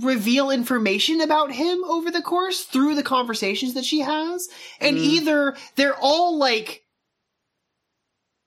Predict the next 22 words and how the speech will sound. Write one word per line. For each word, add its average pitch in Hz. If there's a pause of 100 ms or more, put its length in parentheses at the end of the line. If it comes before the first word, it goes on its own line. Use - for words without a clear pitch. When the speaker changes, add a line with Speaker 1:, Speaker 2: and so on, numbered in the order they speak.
Speaker 1:
I 294
mean, 349
I 339
guess 359
there's 359
also 311
a 294
bit 277
of, 240
of 220
things 277
that 254
she's 233
learning 214
from 185
Dooku's 165
Speaker 2:
She 135
learns 127
stuff 117
from 98
Dooku. 107
Speaker 1:
journals. 80